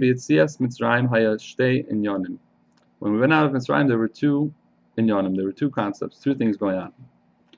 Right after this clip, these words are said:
Yetzias Mitzrayim, the fact that we had to go out of Mitzrayim, u Matan Torah, and the fact that Hashem wanted to give us the Torah.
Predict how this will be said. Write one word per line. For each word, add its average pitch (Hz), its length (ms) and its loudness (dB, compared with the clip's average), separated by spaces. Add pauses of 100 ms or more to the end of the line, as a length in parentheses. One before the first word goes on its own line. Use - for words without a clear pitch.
(180)
Yetzias 139 500 0
Mitzrayim, 110 720 -4 (320)
the - 120 -6
fact 117 240 -2
that 110 60 -2
we 104 40 0
had 101 80 -2
to 98 60 -2
go 98 100 -4
out 101 80 -2
of 95 60 -6
Mitzrayim, 95 500 -6
u 160 140 4
Matan 139 280 2
Torah, 156 300 0
and 127 80 -2
the 131 60 -2
fact 139 220 0
that 131 100 0
Hashem 143 280 0
wanted 131 260 0
to 123 80 -2
give 135 200 2
us 127 160 -2
the 113 80 -12
Torah. 95 320 -4